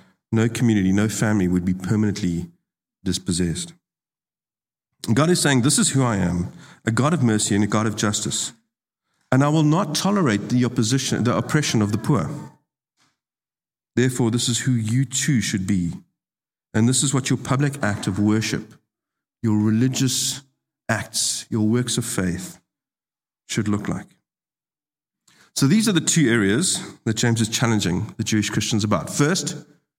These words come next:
you know the word, follow the word.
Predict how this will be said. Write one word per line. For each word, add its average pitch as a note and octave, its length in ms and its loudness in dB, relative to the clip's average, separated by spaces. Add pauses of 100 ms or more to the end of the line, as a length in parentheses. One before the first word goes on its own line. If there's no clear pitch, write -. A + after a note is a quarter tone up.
(200)
you A2+ 100 2
know C#3+ 180 4
the C3 80 2
word, F2+ 380 -2 (1120)
follow C3+ 280 0
the F#2+ 140 0
word. E2 340 -4